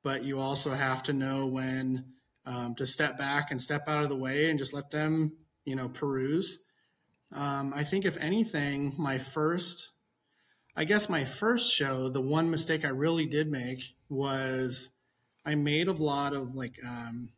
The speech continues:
high dollar things, like, high end things. I really didn't have anything in, like, the ten to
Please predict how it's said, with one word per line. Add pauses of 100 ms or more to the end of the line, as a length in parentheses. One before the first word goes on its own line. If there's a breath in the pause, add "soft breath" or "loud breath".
(400)
high
dollar (220)
things,
like,
high
end
things. (400 soft breath)
I
really
didn't
have
anything
in,
like,
the (720 soft breath)
ten
to